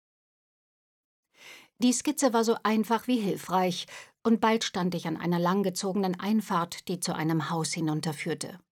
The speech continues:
Fehlte nur noch der Schlüssel. Ich stellte mein Auto auf dem kleinen Parkplatz ab und ging zum Haus. Dort entdeckte ich einen direkten Weg zum Nachbargrundstück. Doch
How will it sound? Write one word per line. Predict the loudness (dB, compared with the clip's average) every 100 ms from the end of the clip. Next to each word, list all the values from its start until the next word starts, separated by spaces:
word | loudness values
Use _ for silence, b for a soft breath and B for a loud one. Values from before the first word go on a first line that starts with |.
| _ _ _ -8
Fehlte | 0 0 2
nur | 0 2
noch | -2 -4
der | -4
Schlüssel. | 0 0 0 -8 -12 _ _ _ _ _ _ _ -6
Ich | -4
stellte | -2 0 0 2
mein | 0 2
Auto | 0 0 -2
auf | -4
dem | -2 -2
kleinen | -2 -2 0 0
Parkplatz | -2 -4 -4 -6 -4
ab | -8 -8 -16 _
und | -4 -2
ging | -2 0
zum | -2 0
Haus. | -2 -4 -8 -10 _ _ _ _ _ _ _ B B B B
Dort | 4
entdeckte | 4 4 2 0
ich | -2 -2
einen | 0 0
direkten | 2 0 -2 0 2 4
Weg | 2 0 0
zum | 4
Nachbargrundstück. | 4 2 -4 -4 -4 -6 -4 -4 -6 B B B B _
Doch | -2 -2 -2 -12